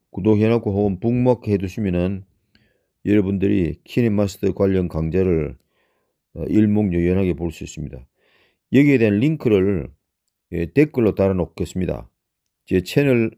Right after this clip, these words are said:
링크와 그다음에 키네마스터 강좌 링크,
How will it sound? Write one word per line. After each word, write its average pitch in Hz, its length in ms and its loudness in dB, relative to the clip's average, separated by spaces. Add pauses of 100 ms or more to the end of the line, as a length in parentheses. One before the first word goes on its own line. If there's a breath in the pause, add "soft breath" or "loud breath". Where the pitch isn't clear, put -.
링크와 87 720 -2 (420)
그다음에 95 300 0
키네마스터 117 960 0 (300)
강좌 90 420 0
링크, 90 540 -2